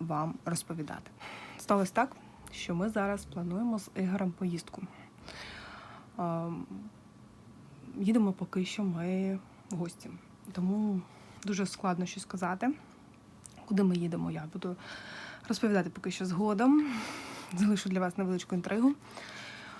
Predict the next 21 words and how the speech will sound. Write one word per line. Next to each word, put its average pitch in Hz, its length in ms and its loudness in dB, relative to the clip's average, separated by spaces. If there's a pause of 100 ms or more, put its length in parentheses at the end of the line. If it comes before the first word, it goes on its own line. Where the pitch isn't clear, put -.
(120)
Єдине 220 360 6
скажу, 233 500 0
для 196 180 2
нас, 180 200 2 (120)
для 180 280 6
мене 165 320 4
особисто 208 500 -4
це 262 180 -4
рішення 208 380 0
далось 175 420 -4 (180)
важко. - 360 -12 (460)
Тому 240 180 4
перед 208 240 -2
вами 202 220 2 (100)
ось 190 180 0
це 185 240 -2
все. 190 400 0 (680)
Ем, 180 580 2 (1120)
я 202 180 0
планувала 185 500 0
йти 180 540 -2